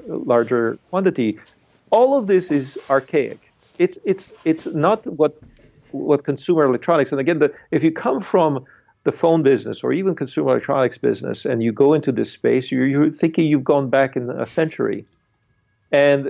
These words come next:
and, and of course, the people who are trained in this and are coming from, also from software, they're going to come into this and say, "Okay, we're, we're not gonna do it at all the way these, these people are doing it. We're gonna completely, uh,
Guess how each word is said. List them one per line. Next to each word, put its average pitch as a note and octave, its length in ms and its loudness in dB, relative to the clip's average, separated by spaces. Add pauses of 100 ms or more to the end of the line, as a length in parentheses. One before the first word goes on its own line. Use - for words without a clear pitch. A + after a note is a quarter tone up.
(140)
and, C#3+ 320 -2
and D3 180 -2
of D3 140 -4
course, G3 260 0 (300)
the D#3 80 2
people G3 340 0
who D3+ 80 2
are C#3 100 0
trained F3+ 400 -2
in B2 160 -4
this A#2 300 -6
and C3 100 -8
are B2 140 -2
coming C#3+ 260 0
from, C3+ 160 -6
also C#3 280 -2
from B2 180 -10
software, C#3 640 -2 (400)
they're C#3+ 120 2
going D3+ 200 2
to D#3 80 -2
come D#3+ 240 -4
into D#3+ 240 2
this B2+ 320 2
and C3 160 -4
say, C3+ 180 2
"Okay, C3+ 220 0
we're, C#3 160 -2
we're D3 140 0
not F3 140 0
gonna C3+ 140 0
do A#2+ 180 2
it A#2 100 2
at A2+ 100 2
all B2+ 180 2
the A2 100 -4
way A2 160 -2
these, G#2+ 280 -8
these G#2+ 300 -10
people A2+ 260 -2
are G#2 80 0
doing A#2+ 300 0
it. G2+ 80 -4
We're G#2 60 -6
gonna A2+ 180 -2
completely, A2+ 560 -2 (260)
uh, A#2 120 -2